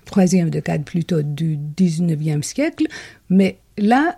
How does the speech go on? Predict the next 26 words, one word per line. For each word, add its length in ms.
j'insiste 640
qu'il 180
y 80
avait 160
un 360
philhellénisme 880
avant 340
le 160
philhellénisme, 840
à 100
la 140
fin 220
du 160
dix-huitième 580
siècle. 380
Alors, 260
Choiseul-Gouffier, 1080
qui 100
était 340
aussi 300
nommé 440
comme 260
ambassadeur 640
de 100
France 640
à 320